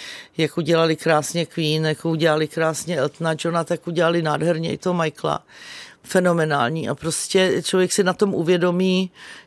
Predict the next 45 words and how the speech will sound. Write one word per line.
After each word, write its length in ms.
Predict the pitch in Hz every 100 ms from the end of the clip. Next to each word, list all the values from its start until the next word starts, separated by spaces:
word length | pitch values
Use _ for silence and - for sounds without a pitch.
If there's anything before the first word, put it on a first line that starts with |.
| -
jako 240 | 165 -
upřímně, 480 | 190 170 - 214 220
jako 440 | 214 202 226 220 170
člověk 320 | - 202 190
se 100 | 208
na 100 | 196
tom 200 | 220 196
uvědomí, 720 | 190 196 190 202 208 208 -
já 160 | 180 180
jsem 160 | 233
vždycky 320 | 214 185 - 220
věděla, 300 | 175 175 160
že 120 | 170
on 180 | 175 170
byl 100 | 165
génius, 580 | 165 151 151 139 - 165
jo, 140 | 165
ale 300 | 147 175 175 - - - - -
zase 400 | - 170 175 214
se 120 | -
mi 140 | 214 208
to 120 | 226
připomnělo 880 | - 208 - 190 190 185 185 180 202 - - - - _ -
a 340 | 160 165 165 165
myslím 400 | 175 - 196 180
si, 220 | 208 190
že 120 | 190
prostě 420 | 190 180 - 202
to, 180 | 190 190 160
jak 200 | 175 175
se 100 | 208
na 120 | 185
něm, 160 | 190 185 -
do, 280 | 170 170 147
do 160 | 185
dneška 380 | 175 202 - 202
si 140 | - 185
to 120 | 196
myslím, 280 | 185 180 180
vždycky, 260 | 156 196
vždycky 360 | 196 175 - 214
jsem 200 | 208 196
si 120 | 196
to 140 | 196
myslela, 500 | 190 180 - 185 180